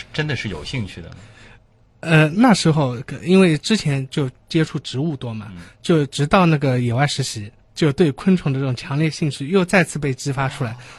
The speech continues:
Speaker 2: 所以那个回来之后，我可能在大二的时候，因为以前我们在奉贤校区那学习嘛，
Speaker 1: 嗯。
Speaker 2: 所以有一次就是看到李老师在食堂吃饭，所以我就跑过去就说了。
Speaker 1: 哎呦，可以啊。
Speaker 2: “李老师，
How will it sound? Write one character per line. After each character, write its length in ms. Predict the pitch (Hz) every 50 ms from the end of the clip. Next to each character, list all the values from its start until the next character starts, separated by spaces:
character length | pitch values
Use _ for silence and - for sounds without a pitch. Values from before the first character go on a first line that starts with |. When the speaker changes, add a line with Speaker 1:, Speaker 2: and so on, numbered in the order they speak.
| - -
Speaker 2:
所 180 | - - 185
以 80 | 214 202
那 140 | 185 175 175
个 180 | 160 175 151
回 180 | 143 - 143 151
来 120 | 180 180
之 140 | 147 - 170
后， 340 | 160 - - 143 127 120 117
我 180 | 120 123 127 139
可 160 | - - 143
能 140 | 120 120 127
在 140 | 147 139
大 180 | 139 - 185 175
二 80 | 147 135
的 100 | 127 120
时 160 | - - 127
候， 220 | 120 - 117 110 - - - - - - _ -
因 100 | 165 165
为 180 | 160 151 139
以 140 | 123 110 120
前 160 | 113 - 147
我 60 | 151 139
们 80 | 117
在 120 | 117 127 123
奉 220 | - - 202 170
贤 200 | - - 127 117
校 200 | 113 - 131 113
区 180 | - - - 120
那 320 | 113 113 110 101 104 107
学 220 | 110 - - 113
习 160 | 110 - - 98
嘛， 100 | 104 - - - _ _ _ - - - - -
Speaker 1:
嗯。 40 | - _
Speaker 2:
所 260 | - - - 139 135 131
以 40 |
有 100 | 123 117
一 60 | 117 120
次 180 | - - 151
就 160 | 139 139 135
是 240 | 123 117 131 117 113 110
看 160 | - - 143
到 120 | 127 117
李 120 | 113 110 120
老 120 | 117 107
师 160 | - - 120
在 160 | 110 117 113
食 160 | 107 - - 110
堂 180 | 107 110 110
吃 160 | - - 120
饭， 240 | 113 - - 110 117 - _ _ - - - - -
所 120 | - - 127
以 20 |
我 60 | 117
就 220 | 113 120 113 110 120 - - - - -
跑 160 | - 113 107
过 140 | 107 117 113
去 160 | - - 170
就 140 | 185 143 120
说 220 | 117 - - 117 104
了。 80 | 101
Speaker 1:
哎 40 | -
呦， 300 | - _ - - - -
可 80 | 160 190
以 80 | 196
啊。 160 | - - - - _ _
Speaker 2:
“李 120 | - 131 147
老 80 | 131
师， 200 | 117 - - 127